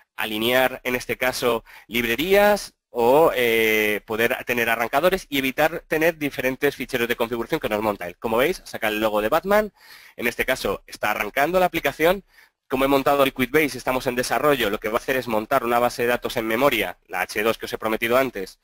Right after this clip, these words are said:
con la carga de datos, en este caso que me facilita el Liquid Base, y como veis, ha arrancado de forma correcta. Bueno, pues vamos a probarlo. Me voy al navegador, en este caso, y pruebo esta página, que es donde he dicho que se iba a publicar. Esto luego lo podéis cambiar en los ficheros de configuración.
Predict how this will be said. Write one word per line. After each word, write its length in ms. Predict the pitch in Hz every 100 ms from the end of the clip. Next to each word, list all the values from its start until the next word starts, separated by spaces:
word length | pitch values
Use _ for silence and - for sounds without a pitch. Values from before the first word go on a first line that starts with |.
| _ _ _
con 160 | - 117
la 120 | 107
carga 320 | 113 117 117
de 80 | 117
datos, 460 | 131 156 110 95 -
en 120 | 110
este 180 | 107 113
caso 240 | 127 113
que 100 | 107
me 100 | 104
facilita 320 | 101 107 107 113
el 60 |
Liquid 200 | 127 156
Base, 300 | 156 202 220 -
y 100 | 175
como 220 | 170 160
veis, 300 | 170 208 - _ _ _
ha 120 | 143
arrancado 500 | 143 147 147 165 185
de 80 | 135
forma 320 | - 117 110
correcta. 500 | 101 87 82 - 180 _ - -
Bueno, 260 | 107 113
pues 160 | 151 110
vamos 240 | 135 139
a 60 | 120
probarlo. 500 | 101 90 82 76 - _ _ - - -
Me 100 | 123
voy 140 | 123
al 100 | 117
navegador, 600 | 117 117 131 214 220 - _ _
en 140 | - 101
este 220 | - 110
caso, 520 | 180 - 208 208 - _
y 200 | 147 - _
pruebo 360 | - 156 156 135
esta 180 | - -
página, 440 | 180 196 196 196
que 100 | 147
es 100 | 135
donde 300 | 135 123 117
he 40 |
dicho 220 | 123 135 147
que 80 |
se 120 | - 127
iba 100 | 110
a 60 |
publicar. 420 | 110 101 92 - -
Esto 160 | - 139
luego 220 | 131 135
lo 80 | 120
podéis 240 | 120 123
cambiar 260 | - 113 110
en 80 | 107
los 120 | 101
ficheros 340 | 107 117 101
de 80 | 98
configuración. 640 | 98 92 95 80 - 58